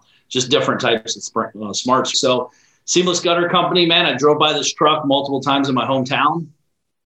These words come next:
Keep in mind, it's six hundred sixty people, so it's very small.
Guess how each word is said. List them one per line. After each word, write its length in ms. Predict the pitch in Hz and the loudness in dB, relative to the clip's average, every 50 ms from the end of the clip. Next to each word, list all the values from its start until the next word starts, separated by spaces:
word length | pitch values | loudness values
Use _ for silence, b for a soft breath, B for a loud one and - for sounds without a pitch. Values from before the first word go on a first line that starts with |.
| - | -10
Keep 140 | - - 156 | 0 0 2
in 40 | 127 | 2
mind, 200 | 127 120 123 - | 2 0 -2 -2
it's 140 | - - - | -4 -6 -6
six 160 | - 120 110 | -6 -4 -2
hundred 200 | 139 123 113 101 | -2 -2 -2 -2
sixty 340 | - - 120 113 - 104 95 | -2 -2 -2 -4 -4 -6 -6
people, 320 | - 117 113 104 104 95 | -4 -4 -4 -4 -4 -6
so 120 | 90 - 95 | -6 -6 -6
it's 100 | 90 - | -4 -4
very 180 | 110 101 95 | -6 -6 -6
small. 480 | - - 113 110 107 101 151 - - | -8 -10 -8 -6 -6 -6 -6 -8 -10